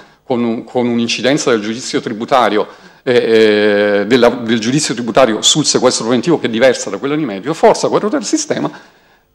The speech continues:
ce l'abbiamo se rinunciamo al nominalismo, se diciamo che noi lo stiamo continuando a chiamare sequestro preventivo,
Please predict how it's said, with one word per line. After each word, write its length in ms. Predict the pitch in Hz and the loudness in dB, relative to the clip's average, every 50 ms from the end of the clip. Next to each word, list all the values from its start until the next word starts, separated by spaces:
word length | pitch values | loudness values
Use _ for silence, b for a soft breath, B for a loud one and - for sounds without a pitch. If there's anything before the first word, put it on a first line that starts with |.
| _ _ - | _ _ -2
ce 140 | - 233 | 2 4
l'abbiamo 400 | 247 240 190 160 135 143 160 165 | 4 6 6 4 4 4 2 2
se 400 | 160 - - - 196 185 - - - | 0 0 0 0 0 0 0 -4 -10
rinunciamo 540 | - 175 170 220 202 202 196 - 156 139 143 | -6 -2 0 0 2 0 0 2 2 4 4
al 80 | 139 131 | 4 2
nominalismo, 640 | 135 127 131 131 117 110 110 101 95 95 107 110 113 | 2 0 0 0 -2 -2 -2 -4 -6 -6 -6 -6 -4
se 160 | - - 214 | -4 -2 -2
diciamo 360 | 196 208 - - 175 131 117 | -2 -2 0 0 0 0 0
che 80 | - 151 | 0 0
noi 140 | 175 233 254 | 0 2 0
lo 80 | 185 | 0
stiamo 360 | - - - 131 123 113 113 | 0 -2 0 0 0 0 0
continuando 840 | - - 131 113 120 - - 123 120 139 170 208 240 233 214 160 123 110 | -2 -2 -2 -4 -4 -4 -4 -2 0 2 4 4 4 2 2 2 2 2
a 100 | 98 - | 2 0
chiamare 420 | - 123 113 123 131 139 131 117 | -8 -6 -2 0 2 2 2 0
sequestro 540 | - - 139 - 151 131 - - 131 110 107 | 0 0 2 4 4 2 2 0 -4 -4 -2
preventivo, 800 | 98 113 117 131 123 123 - - 120 110 104 117 160 196 - B | 0 0 0 0 0 -2 -2 -2 -2 0 2 2 2 0 0 B